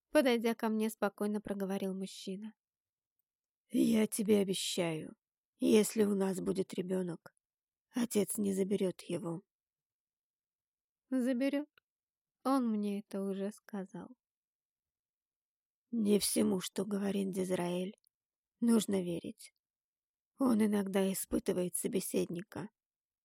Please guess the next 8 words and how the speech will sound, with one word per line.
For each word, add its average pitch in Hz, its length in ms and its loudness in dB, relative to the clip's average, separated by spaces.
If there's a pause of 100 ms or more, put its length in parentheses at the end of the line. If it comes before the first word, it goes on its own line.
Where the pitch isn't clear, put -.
(120)
смотрит, 226 680 2
как 196 280 2
тот 202 240 0
воспринимает 190 800 -2
сказанное, 180 720 -4 (440)
что - 240 2
будет 214 320 0
предпринимать. 180 800 -6